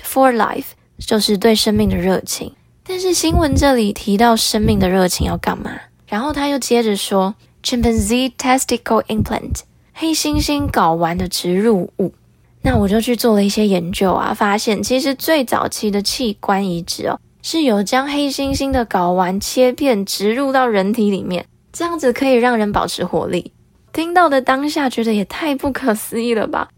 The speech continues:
后来我查到资料上面是说，在一九二零年，俄罗斯医生弗洛诺夫，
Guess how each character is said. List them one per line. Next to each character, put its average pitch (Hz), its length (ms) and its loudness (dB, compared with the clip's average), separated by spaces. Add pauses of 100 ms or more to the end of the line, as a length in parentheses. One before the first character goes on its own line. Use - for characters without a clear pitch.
(120)
后 359 200 -2
来 302 120 4
我 233 140 2
查 214 240 0
到 294 160 2
资 269 160 -2
料 269 180 4
上 254 180 2
面 240 160 2
是 240 160 2
说， 233 280 2 (280)
在 247 180 -2
一 247 160 -2
九 196 160 0
二 226 240 0
零 196 240 -2
年， 180 340 -4 (100)
俄 233 60 -2
罗 214 160 0
斯 202 200 -4
医 220 240 -2
生 226 360 0
弗 - 160 -6
洛 202 160 0
诺 202 220 2
夫， 208 320 0